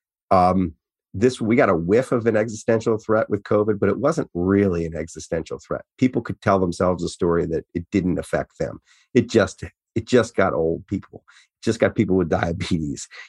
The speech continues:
It, you know, I could hi-, I can hide from this thing. Um, I think there has to be a more visceral fear in the society before it responds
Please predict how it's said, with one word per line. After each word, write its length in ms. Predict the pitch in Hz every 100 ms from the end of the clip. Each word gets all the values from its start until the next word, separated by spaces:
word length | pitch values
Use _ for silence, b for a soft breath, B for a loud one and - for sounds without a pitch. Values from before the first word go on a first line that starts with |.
| B
It, 140 | 98 87
you 140 | 104 90
know, 160 | 92 -
I 140 | 107
could 140 | 113 98
hi-, 180 | - 101
I 120 | 107
can 120 | 113 95
hide 360 | 107 101 87
from 160 | 95 80
this 220 | 64 -
thing. 220 | - - _ b b b -
Um, 440 | 104 101 101 95 - _ _ _ _ -
I 100 | 101
think 280 | - 180 - _ _ _ _ -
there 140 | 98
has 200 | 104 110
to 100 | -
be 160 | 92 101
a 80 | 101
more 320 | 98 95 92 78 90
visceral 520 | 95 - - 87 85
fear 580 | - - 85 - 50 - _
in 160 | 92 85
the 80 | 85
society 640 | - - 82 80 78 80 - -
before 380 | 117 - 95 87
it 80 | -
responds 920 | 82 - - 95 82 82 82 78 -